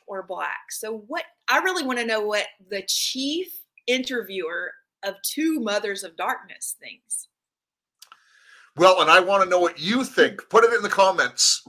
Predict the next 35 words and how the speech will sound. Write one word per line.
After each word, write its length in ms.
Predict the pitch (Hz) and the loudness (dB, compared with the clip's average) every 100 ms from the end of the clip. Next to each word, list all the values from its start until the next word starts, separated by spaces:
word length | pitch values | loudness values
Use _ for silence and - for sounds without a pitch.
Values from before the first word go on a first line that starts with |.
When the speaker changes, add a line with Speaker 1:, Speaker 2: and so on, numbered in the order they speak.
| - - | -16 -10
Speaker 2:
<laughs> 200 | - 185 | -2 2
Speaker 1:
Yeah. 120 | 190 | 4
Speaker 2:
before, 560 | 220 - 202 196 202 202 - - | 4 2 2 4 4 4 -2 -10
Speaker 1:
Okay. 180 | 208 233 254 - | -6 -6 -8 -8
Speaker 2:
before 600 | 160 160 - 185 220 233 226 | -4 -4 -2 4 8 8 8
I 220 | 202 196 170 175 | 6 6 4 4
answer. 380 | 175 170 151 113 | 4 2 0 2
I 80 | 117 | 2
just 220 | 151 160 | 0 2
wanna 360 | 180 175 165 156 | 6 6 6 2
get 320 | 143 160 - - | 0 0 -2 -4
a, 240 | 135 123 113 110 | -2 -2 -4 -6
a 160 | 110 104 _ 98 - 104 | -6 -8 _ -20 -20 -16
view 420 | 139 202 202 180 | -6 -4 0 0
of 120 | 127 | 2
what 180 | 147 143 | 2 4
our 140 | 139 | 4
audience 520 | 123 123 113 104 98 - | 4 2 0 -4 -8 -8
thinks. 280 | 107 - | -8 -4
I've 240 | 110 107 - | -2 -2 -4
presented 560 | 117 123 160 160 143 | -4 0 -2 -2 -12
the 80 | 131 | -12
case, 560 | 127 117 104 101 - - _ _ _ _ _ _ - | -8 -8 -8 -8 -12 -14 _ _ _ _ _ _ -2
and 360 | 113 117 107 101 | 0 0 -4 -16
here 360 | - 127 127 127 | -10 -2 -2 -2
is 200 | 113 101 | -8 -8
my 160 | 107 101 | -4 -4
answer. 560 | 92 87 - - 76 - _ _ _ _ _ _ _ - | -4 -8 -10 -16 -16 -20 _ _ _ _ _ _ _ -8
It's 300 | 131 - - - | -8 -8 -14 -8
totally 400 | 143 120 104 90 | -4 -4 -6 -12
a 60 | |
black 320 | 85 82 76 - | -10 -12 -12 -14
hat. 200 | 73 73 _ _ _ _ _ _ _ 175 | -14 -14 _ _ _ _ _ _ _ -10
Speaker 1:
Black 280 | 156 151 - | -8 -8 -10
hat. 220 | 147 | -16